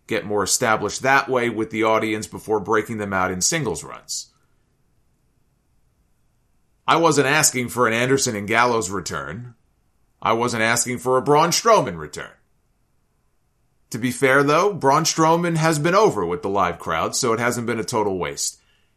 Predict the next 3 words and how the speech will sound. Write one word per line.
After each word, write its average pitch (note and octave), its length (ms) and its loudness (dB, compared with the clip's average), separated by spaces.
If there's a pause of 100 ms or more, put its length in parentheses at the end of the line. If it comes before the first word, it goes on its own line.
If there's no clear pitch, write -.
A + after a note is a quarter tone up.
(120)
Karrion G#3+ 400 2
Kross G3+ 560 -2 (720)
is C#3 520 0